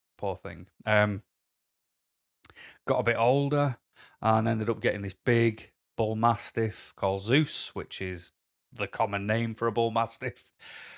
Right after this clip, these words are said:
Um, and he was cool. He was just a big mad,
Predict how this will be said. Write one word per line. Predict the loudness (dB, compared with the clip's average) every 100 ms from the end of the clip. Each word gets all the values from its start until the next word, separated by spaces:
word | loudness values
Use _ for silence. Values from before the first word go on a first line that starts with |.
| -8
Um, | 0 2 2
and | 2 4
he |
was | 2 0
cool. | -2 0 0 0 0
He |
was | 0 -4
just | -8 -8
a | -6
big | -6 -6
mad, | -4 -4 -4 -8